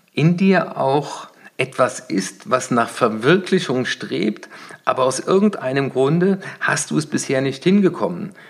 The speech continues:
Weil wenn du sagst, "Ich hatte keine Zeit dafür", dann hört man ja auch raus, "Ich hätte mir gern Zeit dafür genommen, aber ich habe so viel vor der Nase,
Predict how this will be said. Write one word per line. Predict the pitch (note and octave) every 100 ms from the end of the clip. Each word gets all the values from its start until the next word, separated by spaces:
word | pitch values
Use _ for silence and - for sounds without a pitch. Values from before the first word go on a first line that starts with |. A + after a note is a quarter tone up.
| -
Weil | - A#2+
wenn | A2+ C3+
du | C#3
sagst, | C#3 D3 C#3+
"Ich | A#2 -
hatte | E3+ F3
keine | - B2 A#2+ A2
Zeit | - - G#3
dafür", | - - A#2 C#3+ F#3+ - - - - - - -
dann | A#2+ B2+ F3 G#3 F#3+ - - _ _ _ _ _
hört | G2 E3 F3
man | F3+ E3+
ja | D3
auch | C#3 -
raus, | B2 C3 D#3+ - -
"Ich | A2+ - -
hätte | F#3 G#3
mir | F#3+ C3+
gern | C3 B2+
Zeit | A#2 C3+ E3+ F3+
dafür | E3+ C3
genommen, | A2+ A#2 A#2+ C#3 E3+ -
aber | C3 C3
ich | B2
habe | B2+ - A2+
so | A2+ D#3+ G3
viel | - F#3+ F3
vor | D#3+ C3+
der | C3
Nase, | A#2+ G#2 A2 G#2 D3+